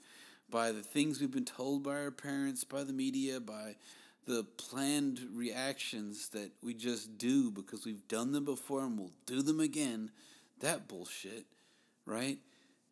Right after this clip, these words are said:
We can transcend that. We can grow beyond that. We can make a decision and say, "Let me contemplate what is meaningful to me." What was meaningful to Doc Deuce, right? His son is meaningful to him.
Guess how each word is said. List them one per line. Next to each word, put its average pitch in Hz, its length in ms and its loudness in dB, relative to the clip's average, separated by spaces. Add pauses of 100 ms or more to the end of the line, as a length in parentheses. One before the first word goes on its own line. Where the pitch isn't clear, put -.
(480)
We 131 100 4
can 131 280 0
transcend 139 840 0
that. 98 220 -8 (140)
We 110 100 -4
can 120 260 -2
grow 123 220 2
beyond 120 560 0
that. 113 240 -6 (100)
We 113 120 -4
can 113 200 -4
make 120 240 -2
a 113 40 -4
decision 110 720 -2 (220)
and 101 120 -14
say, 107 460 -6 (120)
"Let 123 160 -8
me 127 120 -10 (100)
contemplate - 840 -10 (180)
what 131 140 -6
is 120 160 -6
meaningful 113 640 -4
to - 200 -10
me." 87 340 -12 (520)
What 147 140 2
was 143 180 2
meaningful 143 560 2
to - 140 -6
Doc 113 360 -6
Deuce, 117 420 -4 (420)
right? 107 240 -2 (100)
His 123 140 -6
son 131 360 0
is 110 160 -4
meaningful 98 480 -6
to - 120 -12
him. 90 300 -12